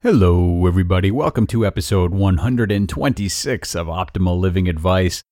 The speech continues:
the podcast where we take any questions you might have about the many struggles of life and get them answered for you here on the show.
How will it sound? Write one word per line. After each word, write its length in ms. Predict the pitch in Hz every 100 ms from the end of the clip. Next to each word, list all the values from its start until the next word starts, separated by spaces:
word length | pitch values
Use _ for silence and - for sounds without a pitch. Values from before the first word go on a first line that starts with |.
| _ -
the 80 | 95
podcast 640 | 104 95 87 92 85 -
where 140 | 92
we 100 | 87
take 260 | 82 87 -
any 160 | 87 123
questions 560 | - 90 - 92 90
you 120 | 92
might 220 | 92 87 85
have 340 | 90 92 90
about 260 | 92 87 90
the 60 |
many 240 | 92 92 92
struggles 440 | - 107 101 90
of 140 | 92
life 320 | 117 151 143 - _ _ -
and 160 | 135
get 160 | 151 -
them 140 | 151
answered 400 | 151 151 - 123
for 100 | -
you 220 | 135 131 113
here 200 | 117 107
on 200 | 92 87
the 80 |
show. 360 | 80 - -